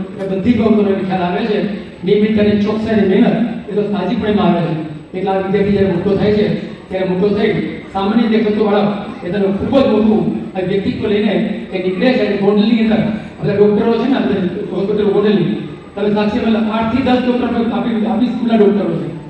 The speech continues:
અને કેટલા સરકારી ડોક્ટરો, અત્યારે તો ડોક્ટરનું નામ તો સુભાષ ચંદ્ર સંસ્કૃત એવું જ કહે છે, ડોક્ટર માટે એક વાત કરી છે, "હે યમરાજના સગા ભાઈ,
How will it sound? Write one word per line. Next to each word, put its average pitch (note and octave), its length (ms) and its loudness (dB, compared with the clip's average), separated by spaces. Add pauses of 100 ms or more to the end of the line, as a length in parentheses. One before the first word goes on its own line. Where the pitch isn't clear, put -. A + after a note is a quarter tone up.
(460)
અને G3+ 120 -2
કેટલા G#3+ 260 0
સરકારી G#3 400 2
ડોક્ટરો, F#3 440 0 (480)
અત્યારે G3+ 280 -2
તો G#3 420 2 (180)
ડોક્ટરનું G3+ 420 2
નામ A3 160 4
તો G#3 240 -2
સુભાષ G#3 220 -2
ચંદ્ર A3 240 0
સંસ્કૃત A3 420 0
એવું A#3 220 2
જ A#3+ 40 2
કહે G#3 80 4
છે, - 420 -2 (260)
ડોક્ટર G#3 260 4
માટે G#3 180 2
એક G#3+ 280 2
વાત G#3 160 0
કરી F#3 140 -2
છે, F3 320 -4 (300)
"હે A3+ 300 6
યમરાજના G#3+ 500 2
સગા G#3 180 2
ભાઈ, G3 160 0